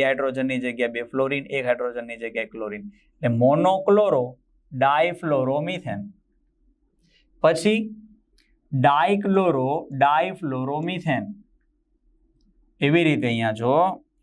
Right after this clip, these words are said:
વન વન ડાયક્લોરો, વન વન ડાયક્લોરો, ટુ ટુ ડાયફ્લોરોમિથેન. આ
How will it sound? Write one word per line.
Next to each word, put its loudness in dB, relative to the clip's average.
વન 4
વન 4
ડાયક્લોરો, 0
વન 4
વન 2
ડાયક્લોરો, 0
ટુ -10
ટુ -4
ડાયફ્લોરોમિથેન. -4
આ 2